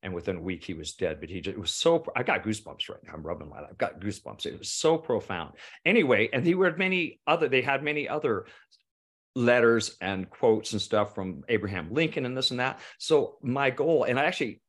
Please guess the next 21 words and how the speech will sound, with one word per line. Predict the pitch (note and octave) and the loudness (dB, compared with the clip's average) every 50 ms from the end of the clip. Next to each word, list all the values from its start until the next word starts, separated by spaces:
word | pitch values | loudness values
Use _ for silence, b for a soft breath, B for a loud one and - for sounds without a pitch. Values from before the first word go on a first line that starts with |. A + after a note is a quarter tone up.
| _ _ | _ _
took | - E3 D#3+ | -2 -2 0
that | - A#2 G2 G2 F#2 | 2 0 0 0 0
Dear | A#2+ A#2+ G#2+ | 0 0 0
Sarah, | - - A2+ A#2+ A#2 F#2+ E2+ | 0 0 0 2 2 2 0
had | D#2+ F#2 F2 | -2 -4 -4
been | E2+ F#2 F2 F2 | -4 -4 -4 -4
working | F2+ G#2+ G#2 - E2+ E2 D#2+ | -6 -8 -8 -8 -10 -10 -10
with | D#2 D2+ - | -10 -8 -6
that, | G2 D#2+ - B B B B B | -6 -6 -6 B B B B B
but | B2 A#2+ | 2 2
I | C3 | 4
wanna | C#3 D#3 E3+ F3+ F#3+ | 4 2 2 0 0
take | F#3 - - D3+ C#3 C3 B2+ - - _ | -2 -4 -2 0 0 0 0 -2 -6 _
our, | G#2 G2+ G2 - - - _ _ _ - | -2 -2 -2 -4 -10 -20 _ _ _ -16
these, | F#2+ F2 B2+ A#2+ A#2+ A2 - - B B B B B _ _ | -8 -4 -2 -2 -2 -4 -6 -10 B B B B B _ _
these | G#2+ F#2+ A#2 A#2 A2+ - - - - _ | -4 0 2 2 2 0 -2 -8 -10 _
historical | - A2+ A2 - - - D3+ E3 E3+ E3+ F3 - D3 C3+ - - b b b b b _ _ _ _ _ _ _ _ _ _ _ _ _ _ | -6 -6 -4 -4 -2 0 2 2 2 0 0 -2 -2 -2 -2 -6 b b b b b _ _ _ _ _ _ _ _ _ _ _ _ _ _
words | B2+ G2+ A2+ B2+ C#3+ C#3 B2+ A2 G#2+ G2+ G2 - | -8 -2 4 6 8 8 8 6 4 2 -2 -6
and, | - A2+ G#2 A2 - | -4 -4 -6 -2 -2
and, | A#2+ G#2+ G#2+ G2+ G2+ - - - _ | -2 0 0 -2 -4 -10 -14 -12 _
and, | - G2 G2+ G2 F#2+ | -2 -2 -2 -2 -4